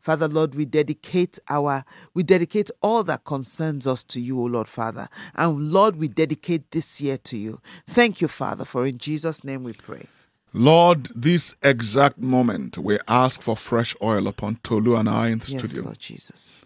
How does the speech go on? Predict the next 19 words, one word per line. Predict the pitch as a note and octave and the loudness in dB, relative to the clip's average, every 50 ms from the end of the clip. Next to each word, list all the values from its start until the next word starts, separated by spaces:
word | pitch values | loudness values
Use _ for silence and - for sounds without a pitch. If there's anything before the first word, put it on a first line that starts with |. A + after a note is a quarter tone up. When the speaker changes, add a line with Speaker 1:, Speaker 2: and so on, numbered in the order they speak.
| _ | _
Speaker 2:
Let | - A2 B2 B2 - | 0 2 2 2 2
your | - B2 | 0 -2
fresh | A#2 - - A2+ A#2+ - - - | -2 -2 -2 -2 -2 -2 -2 -2
oil | G#2+ A#2 A2+ | -2 -2 -2
fall | A2 - - A#2 A2+ A2+ A2+ | -4 -4 -2 -2 0 0 0
upon | - - A2+ A#2 A2 | -2 -2 -4 -4 -2
our, | G2+ G2+ G#2+ A#2 - - | -2 -4 -4 -6 -8 -12
our | - | -14
partners | - - A2+ G2+ G#2+ - - - - - - - - - | -10 -6 -6 -6 -6 -6 -8 -10 -10 -10 -12 -14 -12 -10
Speaker 1:
Yes, | C3+ C3+ B2 | -8 -6 -4
Speaker 2:
who | A#2+ | -2
are | A2+ | -4
Speaker 1:
Lord. | - - | -2 -2
Speaker 2:
praying | - A2+ G#2+ | -2 -2 0
with | G2+ G#2+ G#2 - | 0 0 0 -2
us | G2 - - | -4 -6 -8
now. | - - - | -10 -8 -6
Speaker 1:
Yes, | A#2+ B2 A#2+ G#2+ - - | -6 -6 -6 -6 -8 -12
Lord. | - G#2 F#2 D2 | -14 -14 -14 -16